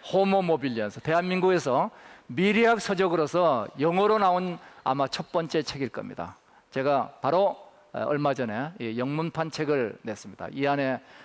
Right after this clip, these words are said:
과연 미래 세상이 어떻게 바뀌는가, 초협력, 초연결 사회가 어떻게 만들어지느냐, 여기서 창조 경제가 어떻게 꼽힐 것이냐 하는 얘기들을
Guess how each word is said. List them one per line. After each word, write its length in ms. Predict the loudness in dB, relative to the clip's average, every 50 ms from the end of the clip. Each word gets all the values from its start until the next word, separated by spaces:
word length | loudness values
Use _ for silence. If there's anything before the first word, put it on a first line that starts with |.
| -20 -12 _
과연 560 | -2 0 2 2 2 0 0 -2 -6 -8 -10 -16 -20 _ _ _ _ _ _ _ _ _ _
미래 380 | -4 0 2 4 4 4 2
세상이 400 | 2 0 -2 -2 -2 -2 0 0
어떻게 300 | 0 -2 -2 -2 -6 -6
바뀌는가, 720 | -4 -4 -6 -8 -6 -6 -6 -6 -6 -4 -4 -4 -4 -4 -6 -10 -20 -20 _ _
초협력, 760 | -6 -2 0 0 0 0 -2 -2 -2 -2 -2 -2 -2 -4 -8
초연결 500 | -10 -4 -2 0 0 0 0 0 -2 -2
사회가 320 | 0 0 0 0 2 2 0
어떻게 260 | -2 -2 -2 -4 -2
만들어지느냐, 840 | 0 -2 -2 -2 -4 -4 -4 -6 -6 -8 -8 -8 -8 -10 -10 -10 -16 -20 -20 -20 -16 -4 -4
여기서 280 | -2 0 2 0 0
창조 400 | 0 -2 -4 -4 -2 0 0 0
경제가 320 | 0 0 0 -2 -2 -2 -2
어떻게 280 | -4 -6 -4 -4 -4
꼽힐 400 | -4 -4 -8 -10 -8 _ -12 -12
것이냐 520 | -10 -10 -12 -10 -10 -8 -8 -8 -8 -8 -12 _ _ _ _ _
하는 380 | -8 -4 -2 -2 -2 -2 -4 -2 -2
얘기들을 600 | -2 -2 -2 -2 -2 0 0 2 2 0 -2